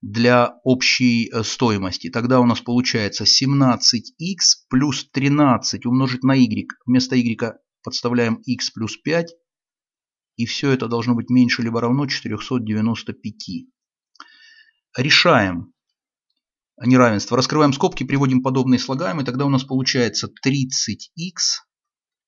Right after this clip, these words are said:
меньше или равно, а в правой части четыреста девяносто пять минус шестьдесят пять у нас получается четыреста тридцать. Четыреста тридцать. Делим обе части на тридцать, получаем x меньше либо равен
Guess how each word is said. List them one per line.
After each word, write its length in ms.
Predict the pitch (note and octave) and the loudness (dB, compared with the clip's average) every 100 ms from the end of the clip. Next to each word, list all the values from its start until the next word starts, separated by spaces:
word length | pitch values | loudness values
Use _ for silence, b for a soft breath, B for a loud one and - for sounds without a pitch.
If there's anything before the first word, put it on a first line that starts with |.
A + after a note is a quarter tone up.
| _ _ _ _ _ _ _ | _ _ _ _ _ _ _
меньше 880 | A2+ B2+ C#3 C3+ A2 - - G2+ G#2 _ _ _ | -2 2 4 4 4 -2 -6 -10 -14 _ _ _
или 200 | A#2+ A#2 | -4 -2
равно, 640 | A#2 A#2 A#2+ D3 F3+ F#3+ _ _ | -2 0 0 0 -2 -6 _ _
а 120 | A#2+ | -8
в 80 | A#2 | -8
правой 300 | - C#3+ C3+ | -4 -2 0
части 280 | C#3+ B2+ - | 0 -2 -2
четыреста 440 | - C#3 C3+ - | -6 -4 -6 -2
девяносто 340 | B2+ C3 B2+ B2+ | 0 2 2 -2
пять 240 | C3 B2 | -2 0
минус 240 | C3 B2+ - | 2 2 2
шестьдесят 560 | - B2 A#2+ A#2+ B2 | -6 -4 -4 -4 -4
пять 160 | A#2 G#2+ | -6 -4
у 60 | |
нас 140 | A2 G#2+ | -6 -6
получается 440 | A#2+ B2 D3+ C#3 | -8 -4 -4 -4
четыреста 420 | - - A2 - | -6 -6 -8 -8
тридцать. 520 | A2 G2 - - - _ _ _ _ _ _ _ _ _ _ _ _ _ | -10 -10 -10 -14 -18 _ _ _ _ _ _ _ _ _ _ _ _ _
Четыреста 680 | - - G#2 F#2+ - - - | -20 -14 -12 -10 -12 -18 -18
тридцать. 540 | - D#3 E3+ - C#3 b b b _ | -12 -10 -8 -10 -12 b b b _
Делим 280 | A2+ D3 C3 | -2 2 4
обе 160 | B2+ B2+ | 4 2
части 320 | C3 A2 A#2+ | 0 -2 -2
на 120 | B2 | -2
тридцать, 440 | B2+ F3+ E3 B2+ | -2 -6 -6 -6
получаем 560 | - C3 C#3 - A#2+ A2 A2 | -4 -2 -2 -2 0 -2 -4
x 320 | D3 C3+ - | -8 -6 -2
меньше 380 | C3+ C3 B2+ B2 | 2 2 2 -4
либо 240 | A#2+ A2+ | -4 -2
равен 520 | C3 E3 C3 G2+ - | 0 0 0 -2 -6